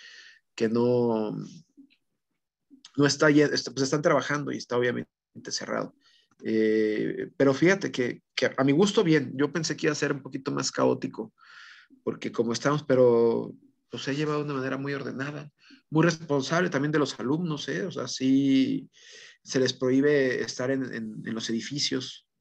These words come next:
o sea, toman su clase y se salen y,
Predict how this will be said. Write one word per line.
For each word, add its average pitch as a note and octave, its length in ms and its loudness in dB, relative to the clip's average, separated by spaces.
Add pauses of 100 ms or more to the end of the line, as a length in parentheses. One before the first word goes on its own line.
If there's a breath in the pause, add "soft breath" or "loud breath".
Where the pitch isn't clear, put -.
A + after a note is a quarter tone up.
(120)
o A2 100 -14
sea, A#2 320 -2
toman C#3 220 0
su C3+ 120 -4
clase C3 300 0
y C3+ 40 -2
se B2+ 120 -6
salen B2+ 480 -2
y, - 480 -8